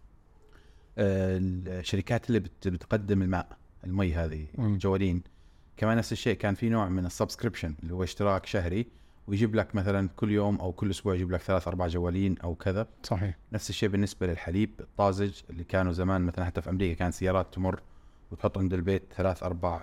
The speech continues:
Speaker 2: أو له صوت زمور معين على أساس الناس يعرفوا.
Speaker 1: يا عيني عليك.
Speaker 2: جميل.
Speaker 1: ف-، فكلها التوصيل موجود من زمان.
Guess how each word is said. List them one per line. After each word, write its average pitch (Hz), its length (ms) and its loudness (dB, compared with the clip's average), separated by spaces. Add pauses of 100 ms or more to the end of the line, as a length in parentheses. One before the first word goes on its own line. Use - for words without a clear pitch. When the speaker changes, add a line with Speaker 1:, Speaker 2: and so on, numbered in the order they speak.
Speaker 2:
أو 117 200 4
له 113 140 4
صوت 113 240 0
زمور 110 360 4
معين 113 380 4
على 104 200 2
أساس - 320 0
الناس 104 340 2
يعرفوا. 95 320 -2
Speaker 1:
يا 92 40 0
عيني 90 260 -2
عليك. 85 140 -8
Speaker 2:
جميل. 101 300 -2 (480)
Speaker 1:
ف-، - 20 -18
فكلها 156 720 0
التوصيل 170 500 0
موجود 147 300 2
من 127 100 2
زمان. 95 280 -2